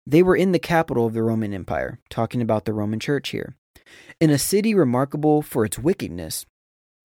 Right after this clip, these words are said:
and in a city whose influence extended everywhere. It was natural, therefore, that their remarkable conversion to God should be celebrated everywhere.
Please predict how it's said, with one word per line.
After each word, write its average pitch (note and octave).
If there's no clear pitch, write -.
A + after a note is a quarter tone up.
and C3+
in C#3
a B2
city F#3
whose D3+
influence B2
extended C3
everywhere. C#3
It C#3+
was D3+
natural, C3
therefore, D#2
that -
their C#3+
remarkable D3
conversion C#3
to A2+
God C3
should -
be C#3+
celebrated C#3+
everywhere. E3+